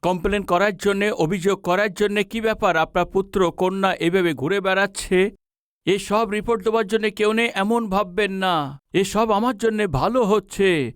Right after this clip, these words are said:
No! দানিয়েল রাজার ভবনে যে রাজা যে খাবার খেতেন, সেই খাবারকেই আরাম করে খেতে পারতেন, কিন্তু ব্যবস্থাতে জিহুদি লোকদেরকে কি খাবার আছে,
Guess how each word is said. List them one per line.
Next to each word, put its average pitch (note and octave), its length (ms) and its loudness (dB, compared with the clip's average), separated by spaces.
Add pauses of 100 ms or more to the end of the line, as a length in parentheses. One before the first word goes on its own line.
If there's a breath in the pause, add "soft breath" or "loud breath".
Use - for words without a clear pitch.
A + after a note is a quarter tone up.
(140)
No! G#3 600 0 (800)
দানিয়েল E3 760 0 (1300)
রাজার D3 880 0 (1120)
ভবনে E3+ 540 2
যে D3+ 160 -2
রাজা F#3+ 340 0
যে G#3 200 0
খাবার F#3+ 360 0
খেতেন, G3 400 0
সেই F#3+ 260 0
খাবারকেই F3+ 840 0 (100)
আরাম G#3 280 0
করে A3+ 180 0
খেতে G3+ 260 0
পারতেন, C#3+ 480 0 (440)
কিন্তু E3 560 0 (640)
ব্যবস্থাতে E3 920 0
জিহুদি G3+ 400 0
লোকদেরকে F#3 560 0
কি G#3+ 280 -4
খাবার D#3+ 380 0
আছে, F#3 500 0